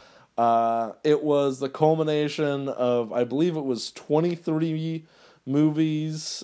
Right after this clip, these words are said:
uh, three thousand minutes of screen time.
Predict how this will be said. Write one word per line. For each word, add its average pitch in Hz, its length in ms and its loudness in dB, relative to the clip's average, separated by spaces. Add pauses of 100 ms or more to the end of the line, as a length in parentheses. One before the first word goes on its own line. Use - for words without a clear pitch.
uh, 117 400 2 (320)
three 175 320 2
thousand 160 880 2
minutes 143 360 -2
of 127 100 -4
screen 147 400 -4
time. 151 480 -2